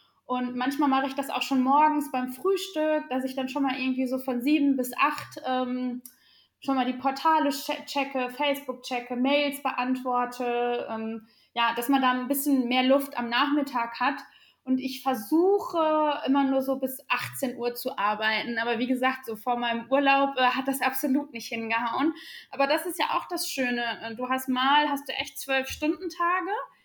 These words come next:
und da verdienst du dann auch richtig Geld. Und dann hast du wieder Tage, wo weniger anfällt, aber du hast halt auch mehr Freizeit. Und, ähm, neulich, äh, habe ich mich mit einer Freundin nachmittags im Café getrunken und das kannst du halt in einem normalen, äh, getrunken habe ich mich, getroffen.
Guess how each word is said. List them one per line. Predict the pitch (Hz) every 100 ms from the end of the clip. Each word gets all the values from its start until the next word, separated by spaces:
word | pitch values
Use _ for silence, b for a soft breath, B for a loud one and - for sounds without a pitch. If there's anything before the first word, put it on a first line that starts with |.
| b b b
und | 285 285
da | 269 285
verdienst | 285 294 294 320 -
du |
dann | 269 269
auch | 254
richtig | 277 277 254 -
Geld. | - 277 415 427
Und | 262
dann | 269 311 311
hast | -
du | 294
wieder | 294 269
Tage, | 269 302 269 277 269
wo | 247 233
weniger | 277 311 330
anfällt, | - 320 320 349 330 359 -
aber | 285 285
du | 269 262
hast | 214 254
halt | 262
auch | 269 302 302 -
mehr | 214 240 -
Freizeit. | 381 440 - 196 190 -
Und, | 233 226 220 220
ähm, | 220 226 226 220 b b b b b
neulich, | 262 269 285 277 -
äh, | 254
habe | 277 277
ich |
mich | 277 254
mit | 262
einer | 247
Freundin | - 277 277 277
nachmittags | 269 285 285 262 254 240
im | 233
Café | 247 254 359 330
getrunken | 240 - 233 - 302 302
und | 262 220
das | 220
kannst | - 392 -
du | 202
halt | 202 196
in | 208 208
einem | 208
normalen, | 208 208 214 220 220
äh, | 226 214 214
getrunken | 214 - 294 302 226 220
habe | 196
ich | 214
mich, | 202 214
getroffen. | 214 - 285 - 214 294 403